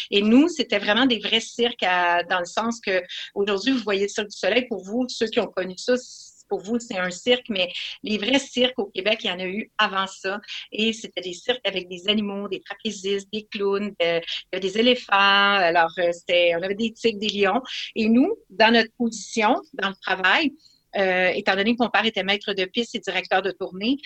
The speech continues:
euh, ben, on était toujours positionnés à côté des lions. Donc, nous, euh, notre roulotte était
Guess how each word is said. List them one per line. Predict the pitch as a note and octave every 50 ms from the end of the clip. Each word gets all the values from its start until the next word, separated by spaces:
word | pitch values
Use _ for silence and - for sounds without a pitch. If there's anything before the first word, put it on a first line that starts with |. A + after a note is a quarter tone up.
| - - - - - F#3
euh, | F3+ F3+ F3+ F#3
ben, | F#3 F#3 G3 G3
on |
était | G3+ G3+ - G3+
toujours | - B3 A3+ A#3 B3+
positionnés | - A#3+ A3+ - - - G3 G3+ A#3 B3 - -
à | -
côté | - - A#3 - B3 A#3
des | G#3+ G#3
lions. | F#3 F#3 F3 E3+ D3 - _ _ _ -
Donc, | E3+ F3+ F3+ F3+ - -
nous, | G#3+ A#3 C4 D4+ D#4+ E4+ D#4 - _ _ _ _ -
euh, | F3+ F3 F3
notre | F3+ F#3+ G3+ G#3 G#3 -
roulotte | - A3 G#3 G#3+ G#3+ G#3+ - - _ _
était | - F#3+ - - -